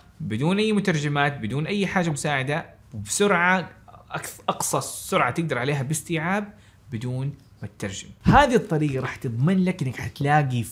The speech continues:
فرق ملحوظ بين الجولة الأولى والجولة الثالثة،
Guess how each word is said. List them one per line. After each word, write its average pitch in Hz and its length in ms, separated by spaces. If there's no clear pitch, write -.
فرق 165 360
ملحوظ 160 840
بين 110 180
الجولة 101 320
الأولى 156 320
والجولة 127 260
الثالثة، - 400